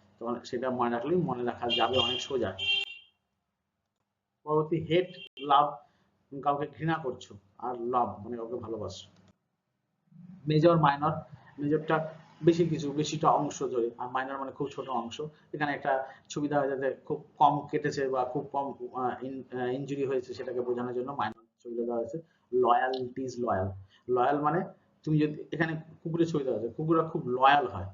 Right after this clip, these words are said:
এটা এই জন্যই যে প্রভু ভক্ত হয়, প্রভুর প্রতি মানে আস্থাশীল হয়। আর ডিসলয়াল এখানে ছবিটা দেখানো কাউকে মিন করার জন্য না, এখানে ছবিটা বোঝানোর জন্য। ডিসলয়াল মানে যখন তুমি কারোর প্রতি দায়বদ্ধতা প্রমাণ করছো না।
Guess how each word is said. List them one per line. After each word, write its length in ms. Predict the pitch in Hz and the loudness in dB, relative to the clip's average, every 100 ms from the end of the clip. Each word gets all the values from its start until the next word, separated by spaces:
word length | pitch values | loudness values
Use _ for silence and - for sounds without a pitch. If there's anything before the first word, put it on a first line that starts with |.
| - - _ - | -14 -20 _ -4
এটা 220 | 131 147 147 135 | 0 0 0 -2
এই 140 | 135 | -2
জন্যই 380 | 151 151 170 165 - - 127 | 0 2 2 0 -4 -10 -8
যে 340 | 127 123 127 - | -4 -2 -2 6
প্রভু 240 | 160 185 | 12 12
ভক্ত 320 | 156 - - | 10 -2 -8
হয়, 180 | 110 104 117 | -14 -14 -12
প্রভুর 200 | 139 143 | -10 -10
প্রতি 320 | 143 147 135 131 | -8 -10 -10 -12
মানে 300 | 127 117 131 | -12 -10 -8
আস্থাশীল 640 | 90 - - - - - 123 | -6 -8 -10 -10 -10 -8 -8
হয়। 160 | 95 95 - | -8 -10 -14
আর 80 | 120 | -14
ডিসলয়াল 500 | 117 131 127 139 135 - - - | -8 -4 -2 -2 -4 -8 -18 -12
এখানে 200 | 127 135 | -8 -6
ছবিটা 280 | - 139 139 | -2 -2 0
দেখানো 440 | 131 139 135 123 117 - | -2 -2 -2 -4 -4 0
কাউকে 260 | 143 143 | 0 0
মিন 380 | 127 127 156 165 | -4 0 2 2
করার 240 | 160 156 143 | 4 2 2
জন্য 200 | 147 131 | -2 -2
না, 120 | 147 | -4
এখানে 460 | - - - 143 | -6 -12 -10 -8
ছবিটা 280 | - 147 147 | -2 0 0
বোঝানোর 420 | 143 139 151 147 | 0 0 0 0
জন্য। 260 | 131 127 120 | -2 -4 -4
ডিসলয়াল 500 | 139 156 131 123 107 - - - | -2 -2 0 -2 -4 -8 -16 -12
মানে 140 | 123 127 | -6 -2
যখন 260 | 131 190 190 - - | 0 0 -2 -10 -8
তুমি 180 | 143 151 156 | -2 0 0
কারোর 180 | 139 139 | 0 0
প্রতি 260 | 139 147 147 | -2 -2 0
দায়বদ্ধতা 920 | 135 131 135 135 143 156 151 - - | 6 6 6 2 0 4 4 4 -6
প্রমাণ 240 | 139 131 123 | -6 -4 -4
করছো 320 | 123 123 131 | -6 -6 -2
না। 240 | 120 113 | 0 0